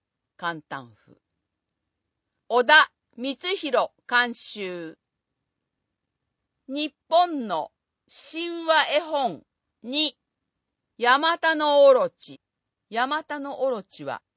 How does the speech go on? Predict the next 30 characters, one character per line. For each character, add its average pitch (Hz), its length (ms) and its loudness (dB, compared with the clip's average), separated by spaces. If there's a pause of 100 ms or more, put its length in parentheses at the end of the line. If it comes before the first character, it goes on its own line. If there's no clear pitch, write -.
(140)
ひ - 140 -18
ら 190 180 -6
が 160 160 -8
な。 143 220 -12 (1800)
ポ 349 220 2
ー 381 40 4
ル・ 370 180 -6
コ - 180 4
ッ - 20 -6 (140)
ク 240 100 -10
ス。 151 320 -14 (480)
絵。 196 240 0 (1300)
伏 269 160 -10 (240)
見 285 480 -4
操 302 500 4 (220)
文。 180 360 -8 (1600)
そ 285 220 0
の 339 160 2
他 302 180 2
の 240 140 -2
新 330 340 -8
着 330 300 -2
図 311 100 -4
書 254 160 0
に 208 160 -8
つ - 160 -12
い 185 100 -10
て 143 180 -10
は、 120 220 -12 (600)
市 - 420 -8